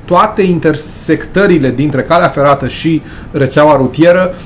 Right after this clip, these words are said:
s-, uh, fiecare să aibă calea lui, să existe fir continuu de, de derulare a, a traficului. Uh, tocmai din acest motiv, în S F sunt prinse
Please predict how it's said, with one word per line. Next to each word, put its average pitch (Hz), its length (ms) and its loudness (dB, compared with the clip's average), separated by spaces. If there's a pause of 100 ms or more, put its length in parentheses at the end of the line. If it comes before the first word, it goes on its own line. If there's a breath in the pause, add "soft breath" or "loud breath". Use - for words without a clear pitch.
(120)
s-, - 140 -8
uh, 160 200 0
fiecare 170 440 2
să 156 120 0
aibă 143 180 2
calea 131 220 2
lui, 120 140 0
să 120 120 -4
existe 156 360 -2
fir 165 300 2
continuu 151 680 2 (480)
de, 131 460 2
de 127 400 0
derulare 139 560 2
a, 131 340 2
a 131 60 0
traficului. 123 680 -2 (340 loud breath)
Uh, 127 280 2
tocmai 170 260 2
din 170 100 0
acest 156 180 -2
motiv, 165 360 -2 (180)
în 180 280 0 (200)
S - 200 -4
F 180 200 2
sunt 180 260 0
prinse 180 400 -2